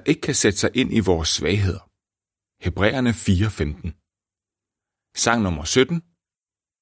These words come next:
Det vil jeg. Fokus.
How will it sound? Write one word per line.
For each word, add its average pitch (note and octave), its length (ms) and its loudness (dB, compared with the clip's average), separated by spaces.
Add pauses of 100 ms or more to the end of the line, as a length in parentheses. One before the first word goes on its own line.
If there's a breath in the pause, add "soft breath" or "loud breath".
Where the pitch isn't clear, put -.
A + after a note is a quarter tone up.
(460)
Det E2 220 0
vil E2+ 180 2
jeg. F#2 200 -2 (1700)
Fokus. - 580 0